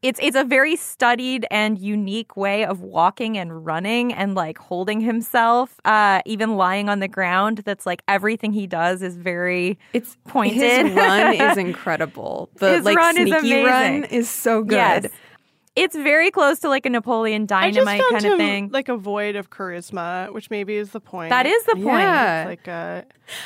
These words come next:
Speaker 2: I c-, I will not pretend to know, mm, the intentions of this film from the creator,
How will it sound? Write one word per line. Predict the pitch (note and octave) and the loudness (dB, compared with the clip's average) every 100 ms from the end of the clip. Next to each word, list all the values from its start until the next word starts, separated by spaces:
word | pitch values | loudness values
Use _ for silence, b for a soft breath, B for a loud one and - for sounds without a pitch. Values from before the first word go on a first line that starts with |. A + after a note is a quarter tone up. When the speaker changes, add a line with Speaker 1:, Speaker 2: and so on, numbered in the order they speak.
| B | B
Speaker 2:
I | - B3 | 0 0
c-, | B3+ - | 2 2
I | A#3 | 2
will | A#3+ | 2
not | G3+ F#3+ F#3+ - _ b b - | 0 2 0 -2 _ b b -6
pretend | G3 - G3 F3 F3+ | -6 -4 -4 -4 -6
to | F#3+ | -6
know, | F3 E3 D#3 D3+ - | -2 0 0 -2 -6
mm, | F3 E3 D#3 E3 D#3 D#3 - - G3+ | -8 -8 -8 -10 -10 -10 -12 -14 -12
the | G#3+ | -8
intentions | D#3+ G#3+ E3+ E3+ G3+ G#3+ B3+ | -8 -6 -6 -6 -4 -2 -2
of | A#3+ | -2
this | A#3+ B3+ - | -6 -8 -8
film | C#4 B3+ C4 C#4+ | -6 -6 -6 -8
from | - F3 E3 | -6 -6 -4
the | E3+ | -6
creator, | - - F3+ E3+ F3+ A3+ C4+ | -8 -8 -6 -6 -6 -8 -10